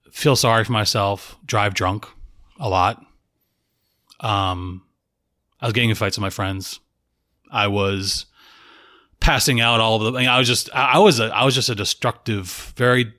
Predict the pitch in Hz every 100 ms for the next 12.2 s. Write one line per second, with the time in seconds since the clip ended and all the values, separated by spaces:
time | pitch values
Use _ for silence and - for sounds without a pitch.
0 | _ - - 131 113 - - 117 98 -
1 | 110 - 104 - - 95 101 101 117 131
2 | 110 - 110 110 117 101 110 95 92 -
3 | 113 98 95 90 85 85 - _ - 117
4 | 104 90 87 85 - _ - 120 127 -
5 | 131 113 98 98 101 107 110 120 104 92
6 | 87 92 95 95 - _ _ _ - -
7 | 101 101 101 98 104 92 101 95 92 87
8 | 85 - 95 104 113 98 - 107 - -
9 | _ - - - - - - - - -
10 | _ _ _ - - 147 147 143 - -
11 | - - - - 135 127 120 120 113 110
12 | 104